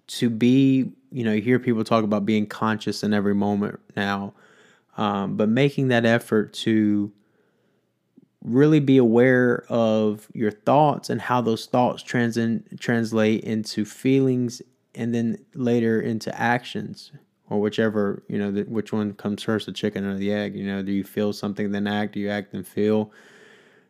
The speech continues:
You know, they've seen in science that, you know, it's,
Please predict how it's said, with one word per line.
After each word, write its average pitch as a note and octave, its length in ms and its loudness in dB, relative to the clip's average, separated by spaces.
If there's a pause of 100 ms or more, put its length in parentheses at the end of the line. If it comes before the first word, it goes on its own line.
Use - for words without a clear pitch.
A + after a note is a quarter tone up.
You A2 100 -2
know, G2+ 160 2
they've G2+ 220 2
seen G#2 200 0
in G2 140 0
science G#2 460 0
that, G2+ 220 0
you G2+ 100 -4
know, G2+ 160 -2
it's, - 360 -10